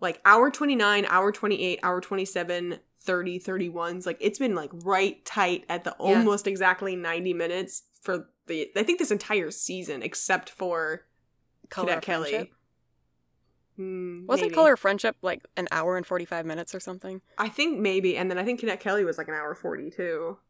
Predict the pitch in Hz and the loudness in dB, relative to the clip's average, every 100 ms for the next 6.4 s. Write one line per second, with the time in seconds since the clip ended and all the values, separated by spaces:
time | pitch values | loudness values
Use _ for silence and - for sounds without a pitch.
0 | _ _ _ _ _ _ _ - 196 196 | _ _ _ _ _ _ _ 0 0 0
1 | 170 143 123 127 104 - - - - - | -4 -6 -6 -6 -8 -8 -12 -10 -6 2
2 | 214 240 226 220 180 214 185 175 180 196 | 6 8 8 6 6 4 2 -2 -2 -2
3 | 185 180 165 214 226 - - _ _ - | -4 -8 -8 -6 -8 -10 -20 _ _ 2
4 | - 254 302 302 269 254 277 226 185 190 | 6 6 8 4 4 2 4 2 2 2
5 | 214 196 - 220 339 185 180 185 196 202 | 2 0 0 6 8 8 4 -2 -2 -4
6 | 202 165 156 | -4 -4 -4